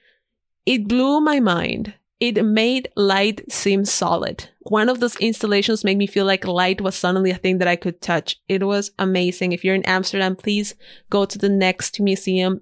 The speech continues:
Almost nobody knows about it, but it's so worth it.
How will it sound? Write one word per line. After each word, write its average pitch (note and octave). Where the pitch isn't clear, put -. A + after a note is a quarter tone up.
Almost G#3
nobody G3+
knows F3
about A3+
it, A#3+
but F3+
it's -
so -
worth -
it. -